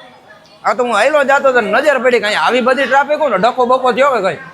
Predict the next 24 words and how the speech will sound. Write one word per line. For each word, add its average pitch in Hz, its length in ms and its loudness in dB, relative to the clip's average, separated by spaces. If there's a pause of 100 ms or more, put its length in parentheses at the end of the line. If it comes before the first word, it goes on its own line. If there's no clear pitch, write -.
(480)
ત્યાં 180 140 -2
તો 202 60 0
આ 196 80 0
મીઠાઈની 262 400 -2
દુકાન 294 340 -2
નીકળી 208 300 -2
ને 180 80 -4
અહીંયા 185 160 -2
આવી 233 280 -2
મીઠાઈની 277 380 0
દુકાન 277 340 -2
યાર. 269 140 0 (380)
હવે 196 180 -4 (680)
દી 226 180 2
આથમી 233 320 -2
ગયો 233 100 2
ને, 196 80 -4
વરસાદના 196 420 -4
ઝીણા 202 240 -2
ઝીણા 208 200 -2
છાંટા 202 240 0
આવવા 185 280 0
માંડ્યા 165 360 -2
હે. 208 60 -6